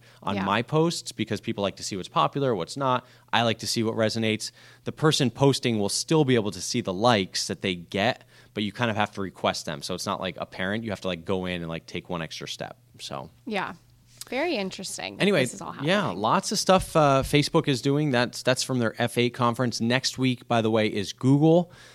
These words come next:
Speaker 1: So I'll be up there to, uh, see what they have in store. And then after that, it's Apple. So lots of new news from these folks. Personally, I get really frustrated with all this 'cause I just want the new features today. I don't wanna
Speaker 2: Yeah.
Speaker 1: wait, and they always make you wait.
Speaker 2: Yeah.
Speaker 1: All right, Megan, producer Megan, do you have a question for me?
Speaker 2: I do.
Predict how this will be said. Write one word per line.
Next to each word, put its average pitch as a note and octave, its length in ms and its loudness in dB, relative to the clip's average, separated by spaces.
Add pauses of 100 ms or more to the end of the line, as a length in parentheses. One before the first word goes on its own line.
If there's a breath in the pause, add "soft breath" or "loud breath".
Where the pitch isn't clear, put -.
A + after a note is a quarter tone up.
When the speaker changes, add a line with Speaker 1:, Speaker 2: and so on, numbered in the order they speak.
Speaker 1:
So - 160 0
I'll G2+ 80 6
be G#2+ 140 2
up G#2+ 180 0
there G#2+ 200 4
to, G#2 320 0
uh, F#2+ 100 2
see A2 200 0
what F#2+ 160 -2
they A2+ 160 2
have B2 180 2
in B2+ 120 0
store. B2 320 2
And G#2+ 160 -4
then F#2+ 160 -2
after G#2 320 -2
that, C3+ 240 2
it's - 240 -8
Apple. A#2 440 -4 (140)
So G2 300 -2
lots C3 300 2
of D#3+ 80 -2
new C3 200 4
news C3 220 2
from A2+ 140 -2
these G2+ 140 -2
folks. - 440 -2 (320 loud breath)
Personally, F3 400 6
I B2 120 4
get A#2+ 140 2
really B2+ 180 4
frustrated C3 440 2
with B2+ 100 0
all C3 100 6
this C#3 200 0
'cause A2 180 -4
I A#2 100 2
just A#2 160 -4
want A#2 140 -2
the A2 60 -2
new G#2 120 0
features G2 400 -4
today. F2 420 -2
I - 60 -4
don't A2+ 80 0
wanna A#2+ 140 0
Speaker 2:
Yeah. E2+ 120 -2
Speaker 1:
wait, F2+ 200 -2 (180)
and F2 280 -6
they F#2 80 -4
always F#2+ 200 -4
make F2+ 200 -12
you D#2+ 80 -8
wait. C#2 200 -10 (120)
Speaker 2:
Yeah. F3 320 -10 (720 loud breath)
Speaker 1:
All F3 100 4
right, G#3+ 100 6
Megan, G3+ 320 6
producer G#3 380 0
Megan, F#3 340 4
do B2+ 80 0
you C#3+ 100 2
have D3 240 2
a C#3+ 160 2
question C3 500 -2
for A2+ 220 2
me? E2 180 2
Speaker 2:
I G#3 120 -6
do. A#3 360 0